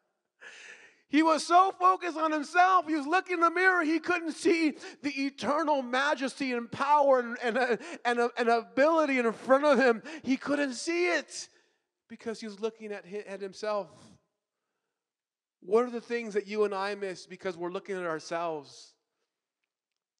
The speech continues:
Don't look at yourself. Look up. Look up. Worship him. Pr-, trust in him. Praise him.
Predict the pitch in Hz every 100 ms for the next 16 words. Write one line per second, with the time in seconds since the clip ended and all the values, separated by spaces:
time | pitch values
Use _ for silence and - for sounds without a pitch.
0 | - 285 349 339 330 262 214 202 - -
1 | 226 262 320 - - - 240 330 370 -
2 | 349 392 381 262 320 302 254 359 381 330
3 | 381 392 349 - 285 262 392 359 - 339
4 | 220 311 277 262 381 - 277 - 381 392
5 | - 349 311 320 285 233 - - 330 392
6 | 403 302 302 294 262